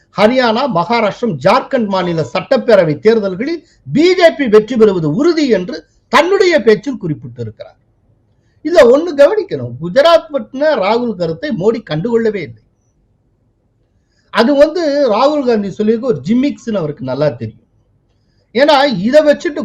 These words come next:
குஜராத்ல ஒரு சலசலப்பை உருவாக்க வேண்டும் அப்படிங்கறத ராகுல் காந்தியோட நோக்கம்.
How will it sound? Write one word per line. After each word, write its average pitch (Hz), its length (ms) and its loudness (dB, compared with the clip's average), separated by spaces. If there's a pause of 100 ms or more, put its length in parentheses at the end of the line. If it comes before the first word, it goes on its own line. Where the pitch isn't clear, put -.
குஜராத்ல 220 460 -2
ஒரு 170 260 -2
சலசலப்பை 220 540 0
உருவாக்க 175 500 0
வேண்டும் 131 360 -8 (460)
அப்படிங்கறத 202 600 0
ராகுல் 196 360 0
காந்தியோட 135 440 -2
நோக்கம். 113 380 -8